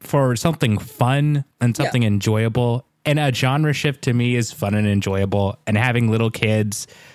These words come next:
Speaker 1: talk like they're, like, grown-ups going through some sort of, like, end of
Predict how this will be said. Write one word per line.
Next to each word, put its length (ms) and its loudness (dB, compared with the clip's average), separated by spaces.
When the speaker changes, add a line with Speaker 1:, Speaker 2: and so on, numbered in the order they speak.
Speaker 1:
talk 320 0
like 380 0
they're, 220 2
like, 360 -2
grown-ups 640 0
going 320 0
through 260 0
some 280 0
sort 180 -2
of, 140 0
like, 300 -2
end 280 0
of 180 -2